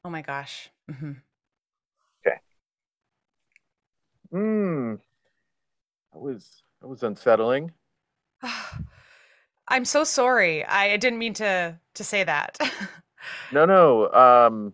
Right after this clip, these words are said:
Speaker 1: It's clear to me
Speaker 2: I
Speaker 1: that
Speaker 2: mean, how
Speaker 1: it's clear to me that you didn't, you didn't agree. <laughs>
Speaker 2: Well, yeah,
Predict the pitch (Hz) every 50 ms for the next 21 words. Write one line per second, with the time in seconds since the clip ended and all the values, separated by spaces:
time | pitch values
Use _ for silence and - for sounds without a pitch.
0 | _ - 285 - - - - 359 339 349 349 339 330 - 294 262 226 233 233 139
1 | - - - - _ _ _ _ _ _ _ _ _ _ _ - 175 254 - -
2 | - 294 277 262 262 247 240 208 214 202 202 _ _ - 220 196 185 214 190 202
3 | 190 175 - _ _ _ _ _ _ _ _ _ _ - 233 240 185 240 226 214
4 | 208 196 160 - - - - - - - 285 - - 311 - - 320 - - -
5 | - _ _ - - _ _ 220 208 _ _ - 269 311 - - - 143 131 120
6 | - 104 101 98